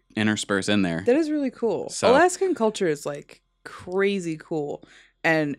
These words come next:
Speaker 2: it, I feel like it kind of exists in its own bubble, and we don't really think about it a lot 'cause we're all the way over here. We have to travel through a whole different country to get to Alaska.
Speaker 1: Yep.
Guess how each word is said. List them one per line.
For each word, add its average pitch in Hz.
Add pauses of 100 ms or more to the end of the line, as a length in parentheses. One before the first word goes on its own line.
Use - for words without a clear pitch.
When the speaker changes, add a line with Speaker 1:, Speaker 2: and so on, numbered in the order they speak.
(120)
Speaker 2:
it, 185
I 170
feel 208
like 214
it -
kind 185
of 160
exists 165
in 165
its 156
own 160
bubble, 156
and 147
we 156
don't 180
really 175
think 151
about 175
it 185
a 185
lot 185
'cause 165
we're 156
all 165
the 175
way 165
over 156
here. 160 (200)
We 220
have 247
to 233
travel 254
through 185
a 175
whole 196
different 196
country 202
to 139
get 147
to 156
Alaska. 139
Speaker 1:
Yep. 101